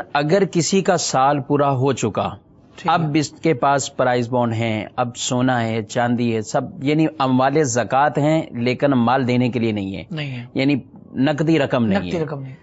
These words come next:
Speaker 1: تو ایسی صورت میں اب اس کا تاخیر کرنا جائز نہیں ہے، چاہے
Speaker 2: صحیح فرمایا۔
Speaker 1: اپنا سامان بیچے یا قرض لے لے کسی
Speaker 2: قرض،
Speaker 1: سے۔
Speaker 2: اچھا۔
Speaker 1: یعنی قرض لے لے کسی سے
Speaker 2: صحیح۔
Speaker 1: اور اپنا یا سامان بیچ دے یا کسی سے قرض لے لے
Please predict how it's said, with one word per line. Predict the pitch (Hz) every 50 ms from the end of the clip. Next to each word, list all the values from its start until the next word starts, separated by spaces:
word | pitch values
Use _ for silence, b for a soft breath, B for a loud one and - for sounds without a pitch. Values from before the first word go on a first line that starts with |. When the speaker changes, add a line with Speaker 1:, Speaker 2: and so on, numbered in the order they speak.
| - - - - - _ _ -
Speaker 1:
تو | - 135 - -
ایسی | - 135 135 - -
صورت | 156 - - 143 143 143 127 120
میں | 135 143 147 147 - -
اب | - 127 131 127
اس | 131 -
کا | - 135
تاخیر | 123 - - 110 107 - 135 127 120
کرنا | - 123 113 110 113
جائز | 101 104 101 104 104 98 117
نہیں | 120 123 127 131
ہے، | 131
چاہے | 127 - - 127
Speaker 2:
صحیح | 135 139
فرمایا۔ | - 143 127 123
Speaker 1:
اپنا | 131 139 143 147
سامان | 135 - - 117 107 107 113 127 139 135
بیچے | 135 139 127 - 165 156
یا | 143 135 127
قرض | 120 - 120 113 98
لے | 110 90 104
لے | 90 87 104
کسی | - - -
Speaker 2:
قرض، | 147 135 123
Speaker 1:
سے۔ | 120 - - -
Speaker 2:
اچھا۔ | 147 131 - - 127 107 _ _ -
Speaker 1:
یعنی | 120 117 113 113 117 113
قرض | - 123 107 104 107
لے | 107 101 104
لے | 98 104 101
کسی | - 113 107 - 127
سے | 120 143 151
Speaker 2:
صحیح۔ | 147 135 165 196 262
Speaker 1:
اور | - 117 120
اپنا | 117 107 123 123 123 123 127 - -
یا | - 123 127 127
سامان | 123 - 127 120 127 139 151 151
بیچ | 147 151 139 135
دے | 156 151
یا | 143 131 135
کسی | 123 - 131 - - 131
سے | 123 131
قرض | 104 - 120 120 120 123
لے | 123 123 123
لے | 123 131 131